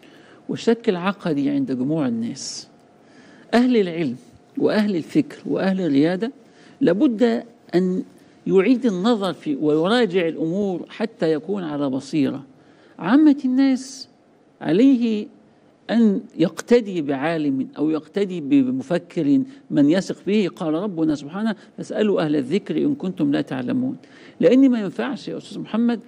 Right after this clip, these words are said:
أعطي لواحد سكينة وأقول له: "أنت حاول تلعب بيها زي الراجل اللي بيلعب بيها في السيرك ولا غيره، ولا حاول تقطع بيها زي الجزار ما بيستخدمها"، أو أعطي له قلم أقول له: "إيه، اكتب زي الكاتب ما بيكتب". أريد أن أف-، أن أقول هنا:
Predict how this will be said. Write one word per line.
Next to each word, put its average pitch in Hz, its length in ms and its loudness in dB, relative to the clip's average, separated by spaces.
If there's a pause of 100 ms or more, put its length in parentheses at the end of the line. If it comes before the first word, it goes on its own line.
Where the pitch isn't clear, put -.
(320)
أعطي 233 440 0
لواحد 185 460 -4 (720)
سكينة 254 600 0 (400)
وأقول 254 300 2
له: 247 180 0
"أنت 226 160 -2
حاول 226 300 0
تلعب 214 340 -6
بيها 247 180 2
زي 214 200 2
الراجل 220 320 -2
اللي 190 140 0
بيلعب 180 380 -2
بيها 202 140 0
في - 80 -12
السيرك 208 360 -4
ولا 165 220 0
غيره، 147 300 -2 (240)
ولا 175 180 2
حاول 233 220 2
تقطع 208 380 -4
بيها 220 160 2
زي 196 160 4
الجزار 185 420 -2
ما 185 80 -4
بيستخدمها"، 160 720 -4 (580)
أو 196 160 2
أعطي 240 240 0
له 254 180 4
قلم 254 280 0
أقول 233 260 4
له: 233 120 4
"إيه، 220 240 0
اكتب 220 280 0
زي 202 180 2
الكاتب 226 400 -2
ما 175 120 0
بيكتب". 180 400 -2 (840)
أريد 190 260 4
أن 202 80 -6
أف-، 180 180 -2
أن 170 220 0
أقول 196 280 2
هنا: 151 260 0